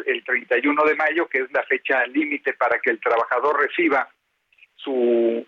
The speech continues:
su P T U, y si no, se acerquen efectivamente al área de recursos humanos, ¿no? En condiciones normales, la mayoría de las empresas cumple, tú puedes ver ahí en los periódicos, este, algunos anuncios de acérquense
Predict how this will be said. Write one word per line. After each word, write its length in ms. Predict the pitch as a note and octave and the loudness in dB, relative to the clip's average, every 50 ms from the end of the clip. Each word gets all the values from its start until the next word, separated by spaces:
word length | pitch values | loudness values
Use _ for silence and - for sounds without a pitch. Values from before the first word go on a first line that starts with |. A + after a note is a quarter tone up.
| - - | -6 -4
su 140 | C3 B2 - | -4 -2 0
P 120 | D3+ - | -2 0
T 140 | - F3+ F#3 | 2 2 2
U, 200 | G3+ G#3+ B3 B3+ - _ _ _ _ _ _ | 2 0 -2 -4 -8 _ _ _ _ _ _
y 80 | D#3+ D3+ | -6 -2
si 120 | - D#3 | 0 0
no, 120 | D3+ D#3+ F3+ F#3+ - | 2 2 2 2 0
se 80 | D#3+ | -2
acerquen 420 | C3+ - F3 F3 - - E3 D3 C#3 | 0 0 0 0 0 0 0 0 0
efectivamente 880 | C3 - - - - D#3 D#3 D#3 D3+ D3+ D3+ D3+ D#3 D3+ E3+ F3 F3 E3 | -2 -2 -4 -2 0 0 2 2 2 2 0 -2 -2 0 0 2 2 4
al 160 | C#3 B2+ C3 | 2 2 2
área 260 | C3+ C#3 C#3 D3 C#3 | 2 2 2 0 0
de 120 | B2 B2 A#2+ | 0 -2 -2
recursos 560 | A#2+ A#2 - C#3+ C#3 C#3 - D#3 D3 - - | -2 -2 -2 -4 -4 -4 -6 -8 -8 -10 -8
humanos, 400 | B2+ B2+ C#3+ C#3 C#3 C3 A2+ - - - - - - _ _ _ | -6 -2 -2 -2 -2 -4 -10 -14 -14 -14 -14 -14 -16 _ _ _
¿no? 300 | - - - - - - _ | -2 -2 -2 -2 -4 -6 _
En 580 | - D3 C3+ C3 B2+ C3 C3 B2+ C3 B2+ B2 - | -2 0 0 0 -2 -4 -4 -6 -6 -8 -8 -4
condiciones 480 | - C#3+ C3+ C3+ C3 - F3+ F3 F3+ F3+ | -2 -2 -2 0 -2 -2 -2 -2 0 0
normales, 480 | F3 F3 F3 F3 F3 F3 F3+ F3 D#3+ | 0 0 2 2 2 2 0 0 0
la 100 | D#3 C#3 | -2 -2
mayoría 460 | B2+ B2+ A#2+ A#2+ B2+ B2+ C#3 D3 D3+ | -2 -2 0 0 0 2 2 2 2
de 120 | D3 D3+ C3+ | 2 2 2
las 200 | C3+ B2 - - | 0 0 -2 -2
empresas 540 | B2+ A#2 - D3+ D3 D#3 D3+ - D3+ C#3 - - - - - - - - - _ - | -6 -4 -2 0 0 0 2 2 0 0 0 -4 -10 -10 -10 -10 -10 -10 -12 _ -2
cumple, 440 | - F4 F#3+ F3+ F3 F3+ E3+ D#3+ | 0 2 2 2 2 0 0 0
tú 120 | - D#3+ D#3+ | 0 -2 -2
puedes 260 | - E3 D#3+ D3 C3 | 0 2 2 2 2
ver 160 | D3 D#3 D3 | 2 2 2
ahí 300 | D3 C#3 C#3+ D3 D3 D3 | 2 2 2 2 2 2
en 140 | D3 C#3 C3 | 2 0 0
los 160 | B2+ B2 - | -4 -6 -4
periódicos, 720 | - - B2+ B2 C#3 D3+ D#3 D3 D3 - - C#3+ C3 A#2+ - - - _ - - _ _ _ _ _ - | -4 -2 0 2 2 2 2 0 0 0 0 0 0 -2 -4 -10 -18 _ -20 -20 _ _ _ _ _ -6
este, 280 | - C3 - - C#3+ | -4 -4 -2 0 0
algunos 380 | C3+ B2+ B2 D3 D#3+ D#3+ D#3 - | 0 0 0 0 -2 0 0 0
anuncios 480 | D3+ C#3+ D3 D#3+ D#3+ D3+ E3+ D#3+ C#3 - | 0 0 0 -2 -2 0 0 0 2 2
de 120 | C3 A#2+ | 2 0
acérquense 760 | A#2 - E3 E3+ E3 - - D#3+ C#3+ C3+ - - D3 C3+ B2+ | 2 2 0 0 0 0 0 -2 -2 -2 -2 0 0 0 0